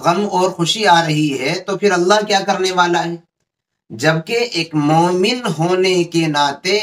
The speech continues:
हमारा ये अकीदा है कि गमी और खुशी और खुशखबरी और गम, आसानियाँ और परेशानियाँ, इज्जत और जिल्लत, तमाम चीज़ें अल्लाह देने वाला है।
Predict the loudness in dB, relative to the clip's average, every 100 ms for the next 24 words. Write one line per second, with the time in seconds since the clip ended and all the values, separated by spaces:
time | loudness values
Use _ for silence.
0 | -2 0 2 2 2 0 0 -2 -4 -6
1 | -2 0 0 0 -2 -2 -2 -2 0 0
2 | 0 0 -4 -8 _ _ _ _ _ -2
3 | 0 2 0 -2 -2 -4 -6 -12 _ _
4 | _ _ -2 2 2 2 -2 0 2 2
5 | 0 -4 -2 -2 -2 0 0 0 -4 -12
6 | _ _ _ _ _ _ _ 2 2 4
7 | 2 2 2 4 4 4 2 0 -2 0
8 | 0 0 0 -2 -4 -6 _ _ _ _
9 | _ -2 -2 -2 -2 -4 -4 0 0 0
10 | -2 0 -2 -2 -6 _ _ _ _ -2
11 | 2 4 4 4 2 2 0 -4 -4 -2
12 | -2 -2 -4 -4 -8 0 0 0 -4 -4
13 | -4 -6 -8 -14 -20 -20